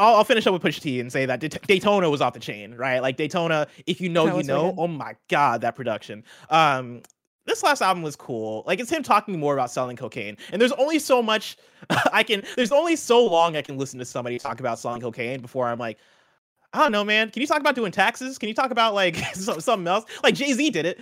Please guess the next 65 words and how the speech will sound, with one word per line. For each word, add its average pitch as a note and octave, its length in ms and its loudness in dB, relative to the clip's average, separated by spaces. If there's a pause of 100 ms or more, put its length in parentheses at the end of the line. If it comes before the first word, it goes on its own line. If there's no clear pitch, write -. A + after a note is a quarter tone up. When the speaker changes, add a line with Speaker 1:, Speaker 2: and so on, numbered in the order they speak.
(180)
Speaker 1:
Jay-Z A#3 280 -2
put D4 120 -4
out C4 160 4
four B3+ 140 4
forty-four A#3 460 -2
where D3 80 -2
he D3+ 60 -4
taught G3 180 0
me G3 80 -4
how F3+ 80 4
to E3+ 80 0
invest. D#3 500 -6 (560)
Like, A3 160 4
Pusha A3+ 220 0
T, A#3 180 -2
te-, D#4 240 -4
teach D#4 300 -2
me C#4 60 -4
how B3+ 120 4
to, A3 100 2
like, F3+ 220 2
Speaker 2:
Was D#4 120 0
that A4+ 180 0
your C#5+ 80 0 (180)
takeaway G4 160 -2
from G4 140 0
Speaker 1:
manage F#3+ 80 2
my - 60 2
money. E3 100 0
Speaker 2:
four - 0 -
four B3+ 120 0
four? A#3+ 220 0
'Cause C#4 140 -2
that's D#4+ 220 -2
not B3 360 -2
the A3 60 -2
takeaway A3 320 -4
that F#3 80 -2
I F3 180 0
had G#3+ 160 -2
<laughs> A#3 240 -10
from C4+ 160 -2
four C4 160 -2
four B3 160 -2
four. B3+ 200 -4 (100)
Speaker 1:
He B3+ 160 4
taught C4 240 4
me, A3 240 2
uh, G3 80 2
<laughs> E3 160 -14 (180)
Jay-Z A#3 320 2
taught A#3 220 2
me A3+ 100 -2
how G#3+ 160 4
to G3 80 4
invest, F#3+ 540 0
and F3 100 0
he F3+ 60 2
also, F#3 240 2
he F3+ 380 -2
apologized E3 540 2
for F3+ 60 -8
cheating E3 240 -6
on D3+ 100 0
Beyonce. E3+ 400 -2